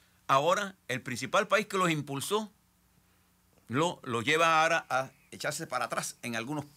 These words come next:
aspectos importantes. Entonces a Panamá se le plantea un problema. ¿Qué debemos hacer nosotros con los acuerdos comerciales que hemos tenido con los Estados Unidos,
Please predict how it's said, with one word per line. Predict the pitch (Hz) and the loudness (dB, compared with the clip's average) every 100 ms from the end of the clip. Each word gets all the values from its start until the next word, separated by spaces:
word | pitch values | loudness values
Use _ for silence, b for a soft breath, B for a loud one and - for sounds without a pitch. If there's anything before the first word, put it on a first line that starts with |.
| - | -4
aspectos | 113 147 143 143 | 0 0 0 0
importantes. | 104 101 156 139 | 2 2 2 2
Entonces | 110 170 185 | 0 2 4
a | |
Panamá | 156 131 170 | 4 4 2
se | 175 | 0
le | 156 | 0
plantea | 123 117 165 | 0 0 0
un | |
problema. | 135 110 127 85 - - _ B B B B B B _ _ | 0 0 -2 -2 -10 -20 _ B B B B B B _ _
¿Qué | 180 | 0
debemos | 208 202 180 | 2 4 4
hacer | 151 170 | 2 0
nosotros | 156 143 143 156 | 0 -2 -2 -4
con | 143 120 | -2 -2
los | 107 | 0
acuerdos | 101 - 135 | -2 -4 -6
comerciales | 107 104 - 117 117 | -8 -8 -6 -8 -6
que | 117 | -6
hemos | 117 | -4
tenido | 101 113 | -2 -2
con | 110 | -2
los | 95 | -4
Estados | 90 117 113 107 | 0 0 0 0
Unidos, | 117 117 | -4 -6